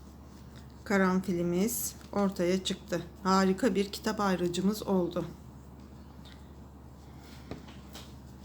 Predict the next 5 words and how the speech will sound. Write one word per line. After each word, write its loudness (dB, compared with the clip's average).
Bakın -2
bu -2
da 4
aynı 4
şekilde. 0